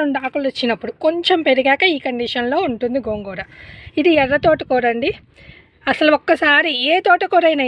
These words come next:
ఎర్ర తోటకూర కానీ, పెరుగు తోటకూర కానీ, కొయ్య తోటకూర కానీ, ఏదైనా మన గార్డెన్లోకి వస్తే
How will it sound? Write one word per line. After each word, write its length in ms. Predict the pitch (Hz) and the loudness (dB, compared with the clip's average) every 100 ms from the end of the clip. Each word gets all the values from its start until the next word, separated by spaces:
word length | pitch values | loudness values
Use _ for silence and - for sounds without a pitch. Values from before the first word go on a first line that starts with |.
| 247 | 0
ఎర్ర 120 | 262 269 | 0 -2
తోటకూర 420 | 262 262 262 254 | -4 -2 -2 0
కానీ, 240 | 254 269 302 277 | -2 -2 -4 -2
పెరుగు 220 | 254 262 269 | 0 2 0
తోటకూర 340 | 262 254 254 247 | 0 0 -2 0
కానీ, 200 | 247 285 285 262 | 0 0 0 0
కొయ్య 160 | 240 233 | -2 0
తోటకూర 340 | 254 254 240 233 | -2 -2 -4 -2
కానీ, 180 | 220 226 233 | -4 -2 0
ఏదైనా 320 | 247 262 269 330 | 0 0 0 0
మన 100 | 294 240 233 | -2 -2 0
గార్డెన్లోకి 500 | 233 277 285 294 277 | 0 0 0 -2 -4
వస్తే 200 | - | -4